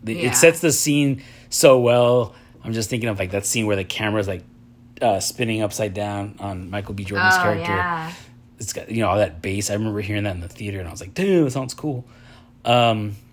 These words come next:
Speaker 1: but yeah, really great movie. I would say even if you, you don't watch the M C U movies, this is a good movie to watch just on its own. Um, it's just a cool movie. Um,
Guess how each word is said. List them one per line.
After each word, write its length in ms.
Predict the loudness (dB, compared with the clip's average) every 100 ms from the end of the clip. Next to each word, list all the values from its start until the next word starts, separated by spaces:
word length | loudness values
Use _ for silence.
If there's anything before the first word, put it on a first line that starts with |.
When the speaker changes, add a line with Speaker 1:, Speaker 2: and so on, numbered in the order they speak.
| -20 -20 -20 -20 -20 -20 -20 -20 -4
Speaker 1:
but 140 | 4 8
yeah, 100 | 8
really 240 | 6 4
great 180 | 4 4
movie. 440 | 4 2 0 -2 -8 -20 -20 0
I 120 | 4
would 200 | 6 4
say 240 | 4 6 6
even 280 | 2 0 0
if 140 | 0
you, 260 | -2 -4 -6 -16 -14
you 300 | -2 2 4
don't 320 | 4 4 6
watch 380 | 4 0 -2 -6
the 120 | 2 4 6
M 160 | 2
C 180 | 0 0
U 180 | 2 2
movies, 500 | 2 0 -2 -4 -4
this 220 | -4 -2
is 80 | 0
a 60 | 2
good 160 | 4
movie 180 | 4 4
to 100 | 2
watch 360 | 2 0 0 -2
just 200 | -4 -4
on 100 | -4
its 160 | -4 -4
own. 320 | -4 -4 -6 -10 -20 -20 -20 -20 -20 -20 -8 2
Um, 420 | 4 4 0 -8 -18 -20 -20 -20 -20 -20 -20 -20 -20 -20 -20 -20 -20 -20 -20 -20 -20
it's 160 | -12
just 180 | -8 -6
a 60 | -6
cool 220 | -4 -2
movie. 540 | -2 -2 -4 -6 -8 -16 -20 -20 -20 -12
Um, 540 | -2 0 0 -2 -6